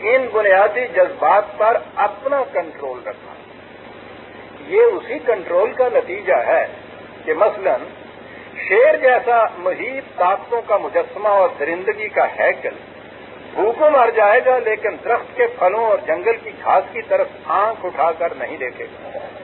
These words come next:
اگر شیر پر فطرت کا یہ کنٹرول نہ ہوتا اور وہ تحفظ خویش کے لیے گھاس کو بھی اپنے تصور،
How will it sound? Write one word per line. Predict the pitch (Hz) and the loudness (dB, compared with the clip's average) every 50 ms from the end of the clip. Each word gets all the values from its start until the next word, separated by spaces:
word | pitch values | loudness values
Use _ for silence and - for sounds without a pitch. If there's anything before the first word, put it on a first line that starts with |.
| - - - - - - - - - - - - - | -18 -18 -18 -18 -18 -18 -18 -20 -20 -20 -14 -4 -2
اگر | 135 156 160 185 190 185 - - - | 0 2 4 4 4 4 2 -2 -2
شیر | 170 190 214 233 233 | 0 2 2 2 2
پر | - 233 220 208 - - 190 | 2 2 2 2 2 2 -2
فطرت | 190 190 170 160 233 233 226 - | -6 -4 0 2 2 2 2 2
کا | 214 196 160 175 | 0 0 2 2
یہ | 196 196 196 - | 0 -2 -2 -2
کنٹرول | 180 170 165 - - 160 180 190 170 131 123 | -4 -6 -6 -6 -4 -2 -2 -2 -4 -4 -4
نہ | 139 | -2
ہوتا | 185 185 156 - 143 - - 139 117 - - - - - - - - - - - - - - | 0 0 0 -2 -2 -2 -2 -2 -2 -2 -4 -8 -16 -20 -20 -20 -20 -20 -20 -20 -20 -12 -2
اور | - 127 156 175 180 | 2 4 6 6 6
وہ | 185 208 220 214 214 | 4 2 0 2 4
تحفظ | 214 202 185 185 - 214 233 233 240 247 240 - | 4 4 4 4 2 2 2 4 4 4 2 2
خویش | - 233 247 247 - - | -2 -4 -4 -4 -4 -4
کے | - 233 214 | -4 -4 -4
لیے | 208 214 220 220 202 - - - | -2 -2 -2 -4 -4 -4 -4 -4
گھاس | 110 139 160 - - - | -2 -2 -2 -2 -2 0
کو | 240 254 | 0 0
بھی | 294 311 294 | 0 2 2
اپنے | 254 214 - 208 208 196 | 2 2 2 0 -2 -2
تصور، | 202 185 - - 165 151 147 160 | -2 -2 -2 -2 -2 -2 -2 -6